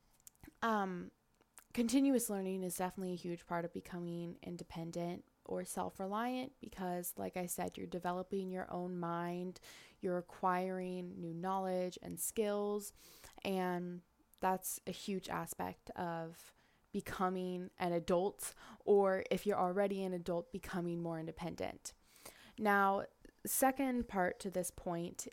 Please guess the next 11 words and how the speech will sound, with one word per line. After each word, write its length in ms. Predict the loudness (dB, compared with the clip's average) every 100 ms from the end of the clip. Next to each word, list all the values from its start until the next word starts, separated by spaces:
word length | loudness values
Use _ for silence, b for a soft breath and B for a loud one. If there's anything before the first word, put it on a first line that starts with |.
| -4
is 520 | 0 2 2 0 -4 -8 B _
budgeting 640 | 4 4 2 -2 -2 -2
and 240 | -2 -2 0
saving. 440 | 2 4 2 -6 -14 B B 0
I'm 120 | 2
not 140 | 2
gonna 120 | 0 0
go 140 | 0
too 320 | 0 0 0
in 160 | 0 -2
depth 380 | 0 0 -2